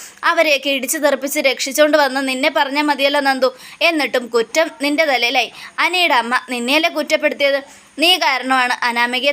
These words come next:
തട്ടിക്കൊണ്ട് പോയെന്ന് വരെ അവർ പറഞ്ഞുണ്ടാക്കി. അതാ പറഞ്ഞത് ഇന്നത്തെ കാലത്ത് ആർക്കും ഉപകാരം ചെയ്യാൻ പാടില്ലെന്ന്.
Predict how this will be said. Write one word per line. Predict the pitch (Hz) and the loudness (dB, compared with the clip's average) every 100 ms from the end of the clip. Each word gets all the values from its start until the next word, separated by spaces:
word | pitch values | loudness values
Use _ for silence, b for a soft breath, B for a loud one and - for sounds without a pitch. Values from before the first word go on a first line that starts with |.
| 285 | 0
തട്ടിക്കൊണ്ട് | 254 254 277 294 | -2 -2 0 0
പോയെന്ന് | 285 269 277 285 | 2 2 2 2
വരെ | 277 285 262 | 0 2 0
അവർ | 269 311 339 | 0 0 2
പറഞ്ഞുണ്ടാക്കി. | 294 302 320 285 254 226 B B B | 2 0 0 0 0 -4 B B B
അതാ | 302 320 339 311 | 0 2 2 2
പറഞ്ഞത് | 254 240 247 233 262 | 0 0 -4 -2 0
ഇന്നത്തെ | 294 330 302 254 | 2 2 2 0
കാലത്ത് | 226 233 254 262 | 0 0 -2 0
ആർക്കും | 262 311 311 320 | 0 0 2 2
ഉപകാരം | 262 254 269 277 277 | 2 2 2 0 -2
ചെയ്യാൻ | 269 262 | 0 2
പാടില്ലെന്ന്. | 247 226 247 240 220 | 2 0 0 -2 -2